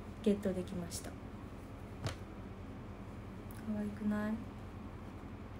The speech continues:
マイシュガーベイブっていうメーカーがめっちゃ可愛いんです。<laughs>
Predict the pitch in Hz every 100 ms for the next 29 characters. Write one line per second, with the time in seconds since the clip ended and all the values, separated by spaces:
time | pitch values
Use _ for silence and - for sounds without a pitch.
0 | - - - - 240 262 269 269 254 247
1 | 247 220 180 170 - 165 80 78 - -
2 | - - - - - - - - - -
3 | - - - - 196 190 190 - - -
4 | - - - 190 190 - 196 190 190 196
5 | - 220 220 208 208 202 180 - - -
6 | - - - - - - - - - -
7 | - - - - - - - - 196